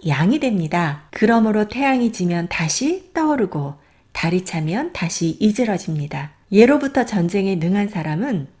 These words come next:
이러한 천지법도에 맞게 용병술을 사용했는데 지금은 달이 이질어짐과 같이 물러날 때이므로 전쟁을 일으키는 것은 아직 시기상조입니다." 범녀의 말을 듣고 월왕구천은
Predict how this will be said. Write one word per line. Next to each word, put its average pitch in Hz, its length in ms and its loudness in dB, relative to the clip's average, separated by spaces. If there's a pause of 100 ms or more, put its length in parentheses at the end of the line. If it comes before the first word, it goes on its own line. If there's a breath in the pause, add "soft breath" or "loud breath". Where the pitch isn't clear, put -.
(100)
이러한 285 400 2
천지법도에 277 760 -2
맞게 170 440 0
용병술을 208 680 2
사용했는데 214 920 -2 (180)
지금은 277 440 2
달이 214 380 2
이질어짐과 196 600 2
같이 165 300 -4
물러날 196 560 4
때이므로 156 680 0 (140)
전쟁을 208 580 4
일으키는 202 460 0
것은 156 280 -2
아직 151 540 -4
시기상조입니다." 214 1400 -4 (100)
범녀의 262 500 4
말을 180 340 4
듣고 175 600 0
월왕구천은 175 960 0